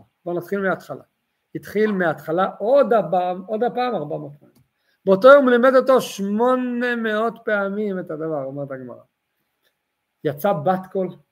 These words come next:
משמיים, ואמרה, "רבי פרידא, יש לך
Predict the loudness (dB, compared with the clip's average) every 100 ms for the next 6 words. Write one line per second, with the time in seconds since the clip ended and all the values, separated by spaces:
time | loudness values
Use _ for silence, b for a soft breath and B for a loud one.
0 | _ -18 -12 -10 -8 -10 -14 _ _ _
1 | _ _ _ _ _ _ -4 -2 2 2
2 | 2 -2 -4 -2 0 0 -2 -6 _ _
3 | _ _ _ _ _ _ _ 0 0 2
4 | -2 0